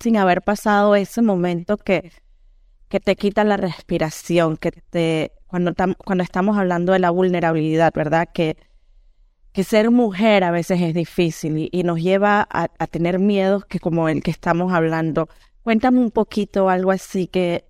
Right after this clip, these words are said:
que se ha vuelto tu porqué. O sea, esa, esa, esa, esa parte que te hace despertarte todos los días y decir, "Yo voy a seguir trabajando con estas mamás porque esto es importante. Yo voy a, a, a ser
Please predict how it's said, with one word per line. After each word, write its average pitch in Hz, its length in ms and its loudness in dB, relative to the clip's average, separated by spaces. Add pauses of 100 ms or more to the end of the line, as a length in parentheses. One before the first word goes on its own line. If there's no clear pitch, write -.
(140)
que 180 100 -4
se 190 140 -4
ha 185 40 2
vuelto 196 360 0
tu - 220 -4
porqué. 156 640 -4 (560)
O - 40 -18
sea, 165 300 0 (640)
esa, 214 400 2
esa, 240 500 2
esa, 220 380 -2 (720)
esa 233 240 0
parte 220 420 0
que 208 120 -2
te 180 180 0
hace 170 280 0 (140)
despertarte 185 720 -2
todos 202 260 2
los 185 140 0
días 185 180 2
y 185 80 0
decir, 165 280 -4
"Yo 196 180 0
voy 196 300 0
a 208 40 0
seguir 170 300 -4
trabajando 165 640 -2
con 165 180 -6
estas 175 260 -4
mamás 160 360 -2
porque - 280 -6
esto 180 140 -4
es 175 60 -2
importante. 165 800 -4 (760)
Yo 196 180 2
voy 196 300 2
a, 185 320 0
a, 165 220 -4 (100)
a - 160 -4
ser 180 500 0